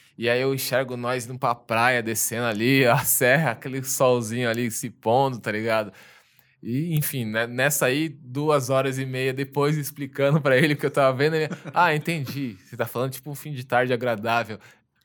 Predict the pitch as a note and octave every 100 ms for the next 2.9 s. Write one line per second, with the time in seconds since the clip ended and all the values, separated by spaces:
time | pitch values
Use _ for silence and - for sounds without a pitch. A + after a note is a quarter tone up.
0 | - G#3 A3 G3 G#3 C#4 - C3+ E3+ D3
1 | E3 E3+ G3 A3+ G#3 D3+ F3 G3 D#3+ D3
2 | C3 C#3 C3+ A2+ - G2+ G2+ G2+